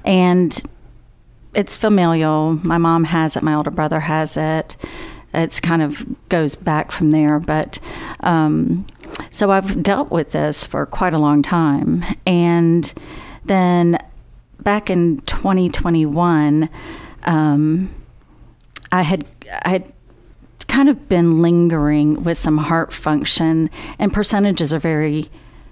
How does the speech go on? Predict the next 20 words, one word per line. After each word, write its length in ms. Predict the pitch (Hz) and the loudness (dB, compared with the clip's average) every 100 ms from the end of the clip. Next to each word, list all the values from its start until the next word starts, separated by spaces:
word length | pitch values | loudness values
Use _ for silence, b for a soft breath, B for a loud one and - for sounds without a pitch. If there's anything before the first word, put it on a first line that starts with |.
| b - | b -4
very 360 | 190 190 175 160 | 0 2 2 2
important 840 | 151 - 160 156 151 143 135 - | 0 0 -2 0 0 0 -4 -10
for 420 | - 156 151 147 160 - - | -2 0 0 -2 -6 -14 -10
what 240 | 160 165 | -4 -2
they 120 | 160 156 | -2 0
look 380 | 156 165 - | 2 0 -2
for 480 | - - 151 160 165 - | -6 -4 -2 0 -4 -2
in 400 | 165 160 160 156 | 0 2 2 0
a 60 | 147 | -4
cardiomyopathy 920 | - 156 156 156 156 151 - 151 156 | -4 -2 0 0 0 0 -2 -2 -2
or 60 | 156 | -2
a 40 | |
heart 220 | 151 143 | -2 -4
patient 560 | - 160 165 175 151 - | -4 -4 -4 -4 -4 -4
who 140 | 175 | -2
has 200 | 156 160 | -2 -2
a 60 | 156 | -2
hard 240 | 147 156 | -2 -4
time 180 | 147 156 | -2 -2
getting 300 | - 156 156 | 0 0 0